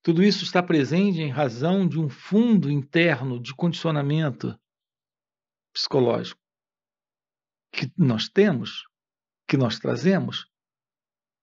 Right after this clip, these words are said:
que nós demonstramos em nossa vida, em nosso viver.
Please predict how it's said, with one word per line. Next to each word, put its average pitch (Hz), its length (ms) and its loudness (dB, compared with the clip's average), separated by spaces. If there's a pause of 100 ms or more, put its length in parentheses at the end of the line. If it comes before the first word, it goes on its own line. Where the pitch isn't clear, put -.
(880)
que - 100 0
nós 175 220 4
demonstramos 190 1200 0 (420)
em 139 120 -2
nossa 131 300 0
vida, 117 380 -6 (480)
em 131 140 0
nosso 165 480 0
viver. 123 500 -4